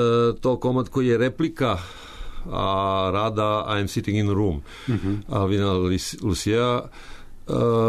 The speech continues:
Speaker 1: ona se odvija zaista u bazenu i snimana je i reprodukovana podvodnim mikrofonima, tako da, e, taj prilično krčavi loš ton koji se naročito dominira zadnjim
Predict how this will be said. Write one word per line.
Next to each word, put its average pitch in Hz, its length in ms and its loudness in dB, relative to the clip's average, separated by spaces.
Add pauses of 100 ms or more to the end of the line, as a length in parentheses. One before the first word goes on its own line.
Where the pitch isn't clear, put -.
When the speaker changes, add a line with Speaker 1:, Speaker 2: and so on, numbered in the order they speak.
(640)
Speaker 1:
ona 113 400 2
se 113 340 2
odvija 110 520 2
zaista 110 460 0
u 95 420 2 (120)
bazenu 110 760 2
i 110 300 2
snimana 110 500 0
je 104 280 4
i 98 40 2
reprodukovana 104 560 2
podvodnim 101 400 0
mikrofonima, 90 600 0
tako 98 320 -2
da, 95 220 2 (500)
e, - 40 -10 (460)
taj 101 440 2
prilično 110 540 0
krčavi 104 440 0
loš 110 260 2
ton 110 220 0
koji 87 160 -2
se 104 80 -4
naročito 104 420 -2
dominira 98 520 2 (160)
zadnjim 101 520 -2